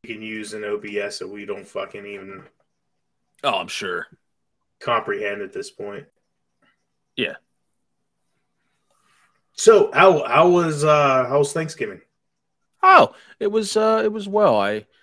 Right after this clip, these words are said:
Speaker 2: I, uh, ate a lot of turkey and mashed potatoes,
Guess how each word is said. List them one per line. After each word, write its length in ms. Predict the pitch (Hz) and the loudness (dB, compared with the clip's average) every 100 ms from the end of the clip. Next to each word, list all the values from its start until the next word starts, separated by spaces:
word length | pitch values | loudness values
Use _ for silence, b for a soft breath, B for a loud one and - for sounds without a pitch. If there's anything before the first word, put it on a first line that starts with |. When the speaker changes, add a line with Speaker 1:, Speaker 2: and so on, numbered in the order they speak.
| _ _ _ _ - | _ _ _ _ -16
Speaker 2:
I, 280 | 107 113 117 | -12 -8 -6
uh, 420 | 113 110 110 110 - _ _ _ _ _ _ _ _ _ _ _ _ _ _ _ _ _ _ _ - | -6 -8 -8 -10 -14 _ _ _ _ _ _ _ _ _ _ _ _ _ _ _ _ _ _ _ -14
ate 120 | 92 | -12
a 60 | |
lot 200 | 95 98 107 | -8 -8 -8
of 80 | |
turkey 320 | - 120 127 156 | -10 -14 -14 -16
and 120 | 151 | -14
mashed 240 | 127 135 | -16 -16
potatoes, 560 | _ - 135 196 208 | _ -14 -14 -14 -18